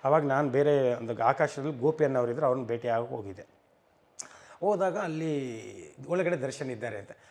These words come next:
ನಾನು ಹೆಂಗೆ ಮಾತಾಡಿಸ್ಬೇಕು, ಹೆಂಗೆ ಮಾತಾಡಿಸ್ಬೇಕು, ಅಷ್ಟು ಟಾರ್ಚರ್ ಕೊಟ್ಟಿದ್ದೀನಲ್ಲ, ಹಂಗೆ ಹಿಂಗೆ ಅಂತ ನಾನು ಯೋಚನೆ ಮಾಡ್ತಾಯಿದ್ದೆ.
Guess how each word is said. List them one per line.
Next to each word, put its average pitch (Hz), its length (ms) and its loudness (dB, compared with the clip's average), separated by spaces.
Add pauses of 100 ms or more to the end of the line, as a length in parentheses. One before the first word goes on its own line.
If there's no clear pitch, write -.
(160)
ನಾನು 233 100 -6
ಹೆಂಗೆ 208 200 -8
ಮಾತಾಡಿಸ್ಬೇಕು, 160 540 -10
ಹೆಂಗೆ 165 180 -8
ಮಾತಾಡಿಸ್ಬೇಕು, 147 680 -8
ಅಷ್ಟು 143 220 -10
ಟಾರ್ಚರ್ 147 380 -2
ಕೊಟ್ಟಿದ್ದೀನಲ್ಲ, 127 560 -4
ಹಂಗೆ 127 420 -4
ಹಿಂಗೆ 120 260 -10
ಅಂತ 117 220 -10
ನಾನು 131 280 -6
ಯೋಚನೆ 160 440 -4
ಮಾಡ್ತಾಯಿದ್ದೆ. 143 440 0